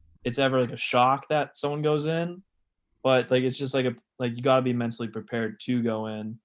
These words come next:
And it's a whole different feeling, and, like, intensity level is that much higher. You're later in innings, you're at the very end of the game, and, like, you really need to go and give it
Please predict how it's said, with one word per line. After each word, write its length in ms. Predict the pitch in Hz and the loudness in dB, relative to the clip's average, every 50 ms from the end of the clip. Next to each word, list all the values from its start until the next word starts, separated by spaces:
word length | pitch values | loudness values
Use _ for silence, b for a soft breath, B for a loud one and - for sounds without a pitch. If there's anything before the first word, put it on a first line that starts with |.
| _ _ _ _ _ _ - | _ _ _ _ _ _ -6
And 260 | 117 120 120 120 117 117 | -4 -2 -2 -2 -2 -4
it's 160 | 120 117 - | -4 -4 -4
a 60 | 127 | -4
whole 300 | 127 - - 170 160 147 | -4 0 2 2 4 4
different 300 | 143 135 131 131 120 113 | 2 0 -2 -2 -6 -6
feeling, 380 | - - 131 127 123 120 117 117 | -4 -2 0 0 0 0 0 -2
and, 80 | 117 117 | -2 -2
like, 200 | 117 113 110 - | -4 -4 -4 -4
intensity 540 | 123 120 120 117 - 131 131 127 - 143 131 | -4 -4 -4 -2 -2 -2 -2 0 0 2 4
level 360 | 123 123 120 120 120 120 117 | 4 4 4 4 4 2 2
is 120 | 113 117 | 2 2
that 140 | 131 131 135 | 2 2 2
much 120 | 139 131 - | 2 0 0
higher. 220 | 127 123 120 120 | 0 2 2 2
You're 140 | 117 113 110 | 2 0 2
later 280 | 117 123 127 131 135 | 2 4 4 4 4
in 100 | 135 127 | 2 2
innings, 580 | 123 120 120 120 117 113 120 120 120 - - - _ _ _ _ _ _ _ _ _ _ - | 2 2 0 0 0 0 -2 -4 -4 -8 -10 -12 _ _ _ _ _ _ _ _ _ _ -2
you're 100 | 117 117 | 0 0
at 60 | 117 | 0
the 80 | 120 113 | 0 2
very 280 | 117 120 127 131 135 | 4 6 6 8 6
end 100 | 135 135 | 6 4
of 80 | 135 131 | 4 4
the 80 | 131 | 2
game, 540 | 123 127 123 120 117 113 110 110 113 110 - - | 2 2 2 2 0 0 -2 -2 -4 -6 -8 -8
and, 140 | - 120 120 | -4 -2 0
like, 180 | 120 117 113 - | 0 0 0 2
you 140 | 131 135 135 | 4 4 6
really 440 | 127 127 131 131 135 135 127 127 127 | 6 6 6 6 8 8 6 6 4
need 220 | 123 123 120 117 | 2 0 0 0
to 60 | 120 | 0
go 280 | 113 123 120 117 113 113 | 2 2 4 4 4 2
and 100 | 113 113 | 2 0
give 140 | 117 117 110 | 0 -2 -2
it 180 | 110 107 - | -4 -6 -6